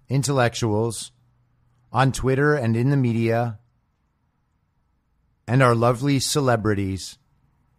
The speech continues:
why do they get to say those doctors are wrong?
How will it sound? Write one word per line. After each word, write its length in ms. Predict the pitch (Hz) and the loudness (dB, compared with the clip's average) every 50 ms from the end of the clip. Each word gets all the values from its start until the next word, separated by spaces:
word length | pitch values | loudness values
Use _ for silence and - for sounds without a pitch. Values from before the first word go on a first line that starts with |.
| _ _ _ _ _ _ _ _ _ _ _ _ _ _ _ _ _ | _ _ _ _ _ _ _ _ _ _ _ _ _ _ _ _ _
why 300 | - 104 127 147 175 202 | -6 0 2 4 4 6
do 120 | 214 254 240 | 4 4 6
they 140 | 254 233 | 6 6
get 220 | 196 180 190 180 - | 6 6 4 2 2
to 100 | 160 139 | 0 0
say 220 | - - 165 156 | 4 4 4 6
those 220 | 127 143 156 143 98 | 6 6 4 4 2
doctors 580 | - - 117 110 123 131 - - 113 98 82 | 2 4 6 6 6 4 4 0 -2 -2 -2
are 100 | 92 87 | -4 -4
wrong? 540 | 80 85 90 95 98 92 85 71 55 50 | -4 -2 -2 0 0 -2 -2 -4 -8 -14